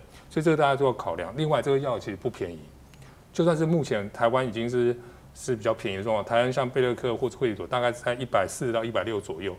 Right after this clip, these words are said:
在美国这个药其实还很贵，甚至到四五百块，甚至五六百块。那这样子的一个药物，你必须每天吃一颗，而且要长期吃，吃到什么时候？至少十年。这对其实每一个人或是每个家庭，其实都是一个不小的负担。那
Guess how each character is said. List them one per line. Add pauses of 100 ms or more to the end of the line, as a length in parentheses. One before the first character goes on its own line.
(280)
在
美
国
这
个
药
其
实
还
很
贵，
甚
至
到
四
五
百
块，
甚
至
五
六
百
块。 (1200)
那
这
样
子
的
一
个
药
物，
你
必
须
每
天
吃
一
颗，
而
且
要
长
期
吃，
吃
到
什
么
时
候？ (220)
至
少
十
年。 (400)
这
对
其
实
每
一
个
人
或
是
每
个
家
庭，
其
实
都
是
一
个
不
小
的
负 (100)
担。 (760)
那